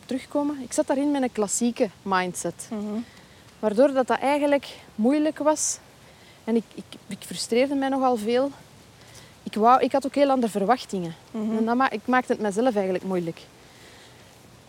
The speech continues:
Speaker 1: Maar de echte oorzaak was misschien eerder zelfs dat ik ook geen werk, allee, ja, dat ik in dat sabbatjaar,
Speaker 2: Ja.
Speaker 1: dat ik geen werk had. Dus ik had geen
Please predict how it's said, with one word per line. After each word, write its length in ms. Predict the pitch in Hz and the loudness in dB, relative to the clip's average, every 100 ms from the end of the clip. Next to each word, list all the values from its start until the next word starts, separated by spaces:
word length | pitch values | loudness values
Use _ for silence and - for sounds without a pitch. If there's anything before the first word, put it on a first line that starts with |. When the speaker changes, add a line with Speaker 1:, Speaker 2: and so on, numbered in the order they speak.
| - - - | -20 -20 0
Speaker 1:
Maar 140 | 240 | 2
de 60 | 233 | 4
echte 280 | 403 - - | 0 -2 2
oorzaak 320 | 311 359 359 | 4 4 2
was 140 | 302 | 0
misschien 300 | 285 262 254 | -2 -2 -2
eerder 300 | 233 330 339 | 0 0 0
zelfs 400 | 269 277 330 - - - | -2 0 -2 -4 -8 -2
dat 140 | 240 | 0
ik 80 | - | 2
ook 200 | 294 - | -2 -2
geen 240 | - 220 | -2 0
werk, 300 | 202 269 - - - | 4 2 2 -6 -10
allee, 160 | - 220 | -2 2
ja, 80 | 196 | 2
dat 80 | 190 | 0
ik 60 | |
in 100 | 202 | -2
dat 120 | 185 | -2
sabbatjaar, 560 | - 247 302 - 311 339 - | 0 2 2 2 0 0 -4
Speaker 2:
Ja. 320 | - 220 202 196 202 | -6 -4 -4 -4 -2
Speaker 1:
dat 100 | 240 | -2
ik 60 | - | 0
geen 180 | 226 | 0
werk 260 | 214 294 - | 6 4 4
had. 200 | 180 - | -2 -2
Dus 140 | 226 233 | -4 0
ik 80 | |
had 180 | 226 220 | 0 -2
geen 280 | - 302 349 | 0 0 0